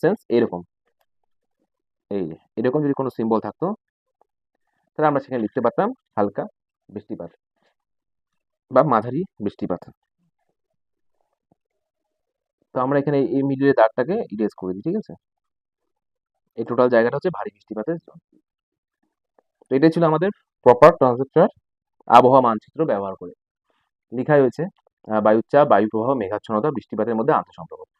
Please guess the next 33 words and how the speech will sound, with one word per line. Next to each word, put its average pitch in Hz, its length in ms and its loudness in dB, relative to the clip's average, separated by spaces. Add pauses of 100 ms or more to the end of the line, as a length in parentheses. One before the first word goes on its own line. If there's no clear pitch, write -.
(240)
তারপরে 120 240 4 (100)
এই 131 120 6
বিষয়ে 165 220 -2
তোমাকে 131 200 0
একটা 156 160 -2
ইন্টারপ্রিটেশন 120 400 -8
লিখতে - 200 -6
হবে। 80 120 -6 (420)
কি 165 140 0
লিখতে 156 220 4
হবে? 143 140 6 (480)
যে 131 60 2 (100)
এখানে 135 220 -4 (1700)
খাড়া 131 240 6
ঢালটা 135 280 6
কোন 135 160 2
জায়গায় 135 220 6
দেখা 135 140 0
যাচ্ছে? - 220 -2 (640)
দেখো, 135 180 6 (180)
এখানে 139 160 0 (100)
খাড়া 117 240 6
ঢালটা 123 260 2
আমাদের 135 220 2
ইন্ডিয়ান 131 280 -2
কন্টিনেন্টের 131 460 0
মধ্যে 139 160 2 (220)
রাজস্থানের 139 500 0
সামান্য, 151 300 0 (160)
ম্যাক্সিমাম 143 360 -2 (100)
গুজরাটে, 110 400 0
হ্যাঁ? - 140 -12 (640)
রাজস্থান 156 260 4